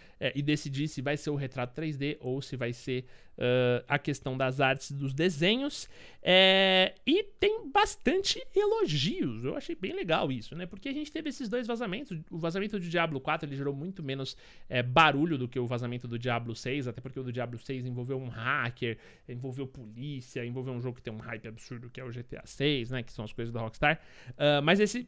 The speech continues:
esse vazamento do Diablo, ele realmente é um vazamento, é, que dá pra ver que foi alguém ramelando, né? Então, então isso já muda um pouco até a postura com relação ao que vai ser feito, né? Não, você não vai,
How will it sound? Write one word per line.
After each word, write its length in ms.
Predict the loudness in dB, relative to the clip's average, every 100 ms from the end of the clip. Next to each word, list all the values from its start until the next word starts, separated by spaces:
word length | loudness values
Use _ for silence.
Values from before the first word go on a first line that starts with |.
| 2
esse 240 | 2 2
vazamento 480 | 2 4 2 -2 -2
do 80 | 2
Diablo, 320 | 4 4 2
ele 120 | 0
realmente 440 | 0 -2 -4 -6 -6
é 20 |
um 60 |
vazamento, 560 | -4 -4 -4 -4 -6 -10 -14 -20 -6
é, 560 | 2 4 6 4 4 0
que 80 | 2
dá 200 | 4 6
pra 140 | 4
ver 160 | 2 0
que 100 | -2
foi 180 | 0 2
alguém 240 | 2 0
ramelando, 580 | 0 2 2 2 0 -2
né? 140 | -4
Então, 300 | -4 -4 -6
então 240 | -4 -2 -2
isso 160 | -2
já 140 | 0 0
muda 260 | 0 0
um 80 | -2
pouco 260 | 0 0 0
até 140 | 0
a 80 | -2
postura 420 | -2 -4 -2 -4
com 140 | -2 -2
relação 580 | -2 -2 -2 -2 -2 -4 -14 -10 0
ao 120 | 0
que 120 | 2
vai 120 | 0
ser 160 | 0 -2
feito, 420 | -2 -2 -2 -6
né? 180 | -8 -6
Não, 200 | -8 -8
você 100 | -6
não 80 | -2
vai, 140 | -2